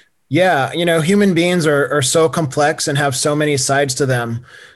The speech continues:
And, you know, unfortunately, our narratives for thousands of years now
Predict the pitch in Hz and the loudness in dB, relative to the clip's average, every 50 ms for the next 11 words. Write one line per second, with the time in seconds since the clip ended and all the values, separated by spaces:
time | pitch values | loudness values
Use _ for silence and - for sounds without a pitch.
0 | _ _ - 123 131 131 131 131 131 135 147 147 139 131 127 127 123 123 120 - | _ _ -4 -2 0 0 0 0 -2 -2 -2 0 0 0 0 0 -2 -2 -4 -4
1 | 135 143 139 131 - 170 170 - 190 190 175 143 151 156 151 151 147 143 143 123 | -4 -4 -4 0 0 0 0 0 0 -2 -2 0 0 0 2 2 2 2 0 0
2 | - 147 160 151 147 147 151 156 165 165 156 143 139 135 135 131 127 - - 151 | 0 0 0 0 0 0 0 2 2 2 2 2 2 0 0 -2 -4 -4 -2 0
3 | 143 135 135 127 127 123 110 - _ _ _ _ - 151 151 170 180 165 160 170 | 0 2 2 2 0 0 -2 -6 _ _ _ _ -4 -2 0 0 0 0 -2 -2
4 | 147 135 135 123 135 139 143 147 143 127 135 135 131 120 120 120 117 117 117 123 | -2 -2 -2 0 0 0 2 2 0 0 -2 -2 -2 0 0 0 -2 -2 -4 -8